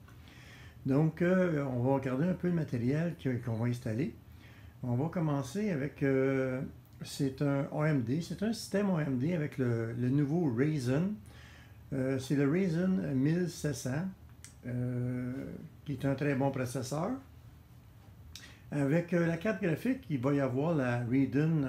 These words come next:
R X cinq cent quatre-vingts. Très bonne carte. Euh, le motherboard,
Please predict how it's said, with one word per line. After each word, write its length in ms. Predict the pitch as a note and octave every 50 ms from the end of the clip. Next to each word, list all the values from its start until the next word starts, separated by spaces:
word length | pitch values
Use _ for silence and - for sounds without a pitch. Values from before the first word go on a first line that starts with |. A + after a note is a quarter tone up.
| - -
R 240 | C#3+ C3 B2+ B2
X 360 | C3+ - - - - - - - -
cinq 340 | - - - C#3 C3+ C3+ B2+
cent 180 | - C#3 C3+ B2+
quatre-vingts. 520 | B2 B2 A2+ A#2 A2 A2+ G#2+ B2 F#3+ A#3+ - - - - - - - - - - - -
Très 180 | - F3+ F3 E3+
bonne 200 | D#3+ D#3 C#3 B2
carte. 240 | - B2+ B2+ D#3 - - - - - - - - - - - - - - - - - D#3+
Euh, 340 | D3+ D3+ D#3 D#3 D#3 D#3
le 160 | D#3+ D3+ D#3 D#3
motherboard, 760 | E3 F#3 G#3+ G#3+ F#3+ D3+ C3+ C3+ D3 D3+ E3 F#3+ G3 F#3